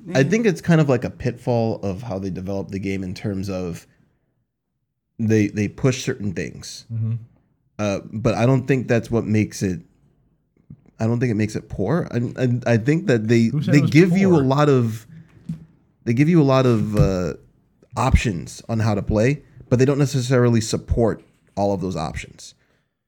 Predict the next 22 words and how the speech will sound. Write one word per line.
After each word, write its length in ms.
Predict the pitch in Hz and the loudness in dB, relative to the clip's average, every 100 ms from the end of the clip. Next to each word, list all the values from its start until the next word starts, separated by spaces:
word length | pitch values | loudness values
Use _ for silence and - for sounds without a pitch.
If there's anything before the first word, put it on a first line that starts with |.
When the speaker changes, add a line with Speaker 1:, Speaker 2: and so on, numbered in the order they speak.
| _ | _
Speaker 1:
So 320 | - 131 117 - | 0 0 0 -2
I 100 | 120 | -4
think 260 | 113 165 175 | 0 -2 0
Speaker 2:
I, 40 | 202 | 0
Speaker 1:
that 60 | |
they 60 | 147 | 2
Speaker 2:
I 20 | |
don't, 80 | 147 | 2
Speaker 1:
need 60 | 156 | 4
Speaker 2:
I 20 | |
Speaker 1:
to 40 | 160 | 2
Speaker 2:
don't 160 | - | 2
think 120 | - 175 | 2 2
Speaker 3:
The, 60 | |
Speaker 2:
it's, 80 | 185 | 4
Speaker 3:
the, 60 | 165 | 2
Speaker 2:
I 40 | |
don't 180 | 165 147 | 2 2
Speaker 3:
the 120 | 160 | 2
sets 400 | 160 - 202 208 | 2 2 0 0
really 300 | 147 160 147 | 0 2 2
kinda 720 | 135 147 123 113 107 101 95 | 0 0 0 0 -2 -4 -8